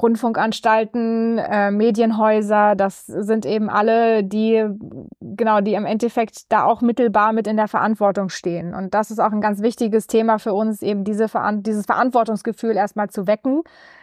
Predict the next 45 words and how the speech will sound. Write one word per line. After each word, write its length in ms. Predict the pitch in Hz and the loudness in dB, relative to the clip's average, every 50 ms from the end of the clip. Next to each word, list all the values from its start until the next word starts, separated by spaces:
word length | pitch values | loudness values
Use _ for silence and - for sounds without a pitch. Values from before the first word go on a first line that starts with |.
| - - - 196 | -20 -12 -4 0
ähm, 380 | 226 226 220 226 220 226 226 | 2 2 4 2 2 0 0
und 320 | 196 226 233 226 226 208 - | 0 0 0 0 -2 -2 -6
zu 200 | 214 - 247 220 | -8 -8 -4 0
sagen, 300 | 214 220 226 240 240 220 | 2 2 2 2 0 -2
es 100 | 208 - | -4 -2
kann 180 | - 240 233 | -2 -2 -2
nicht 120 | 233 208 202 | 0 0 0
sein, 300 | 220 220 220 226 233 226 | 2 2 2 2 2 2
dass 180 | 226 220 - | 0 0 0
ihr 140 | 233 220 202 | 0 0 2
euren 320 | 165 196 226 220 226 214 | 2 2 2 2 2 2
Leuten 340 | 214 214 214 220 214 226 214 | 2 2 2 2 0 -2 -2
sagt, 480 | 202 202 196 208 208 220 - - - - | 0 2 2 2 2 0 -4 -10 -14 -8
ähm, 260 | - - 208 208 202 | -6 -4 -4 -2 0
„Ja, 200 | 202 202 202 196 | 0 0 -2 -2
was 140 | 190 190 - | -6 -10 -10
kann 100 | - - | -6 -6
ich 140 | - 220 - | -6 -4 -2
denn 140 | - 233 208 | 0 2 2
dafür, 360 | 214 202 - - 220 208 202 | 2 0 0 -2 -2 0 0
wenn 100 | 202 196 | 0 0
du 60 | 196 | 0
mit 160 | 190 196 190 | -2 -2 -2
deinem 160 | - 190 196 196 | -2 -2 -2 -2
privaten 460 | - 208 196 196 180 202 - - 196 | -4 -4 0 0 0 0 0 -2 -4
Twitter-Profil 840 | - - 220 - 240 208 - - 208 - - 214 196 196 196 196 202 - - - - - - - | -2 -2 0 0 0 0 0 -4 -6 -4 -2 -2 0 2 2 0 -2 -4 -12 -20 -20 -20 -10 -4
angegriffen 600 | - 220 220 220 220 196 202 220 202 - 220 202 202 | -2 0 0 0 0 0 0 -2 0 0 -2 0 2
wirst“, 240 | 220 226 220 - | 2 0 0 0
wenn 100 | 226 214 | 0 2
man 140 | 214 214 214 | 2 2 2
doch 160 | 208 214 - | 2 0 0
Gesicht 360 | - 226 202 202 269 269 - 226 | -2 0 0 2 0 0 0 -2
und 160 | 220 202 190 | -2 -2 0
Namen 460 | 220 208 208 226 247 247 226 220 202 | 0 2 4 4 4 2 2 0 -2
überhaupt 400 | 196 202 208 196 214 214 202 - | 0 -2 0 0 0 0 0 0
gar 200 | - 202 208 214 | 0 0 2 2
nicht, 260 | 220 214 208 - - | 0 -2 -2 -4 -6
äh, 200 | - - 202 202 180 | -4 -2 -2 -2 -2
wirklich 300 | 202 196 214 208 - 170 | -2 -4 -4 -4 -6 -10
trennen 400 | - - 214 214 226 226 214 202 | -4 0 2 2 4 4 4 2
kann 340 | - - 196 185 190 185 190 | 0 -2 -4 -4 -4 -4 -6
von 160 | 185 - 208 | -6 -4 -2
der 80 | 196 196 | 0 0
beruflichen 460 | 190 196 190 214 190 214 190 190 190 | 0 0 -2 -2 -2 -2 -4 -4 -4
Tätigkeit. 560 | - 196 180 170 185 175 _ - 67 - - | -4 -4 -4 -4 -4 -6 _ -6 -6 -6 -6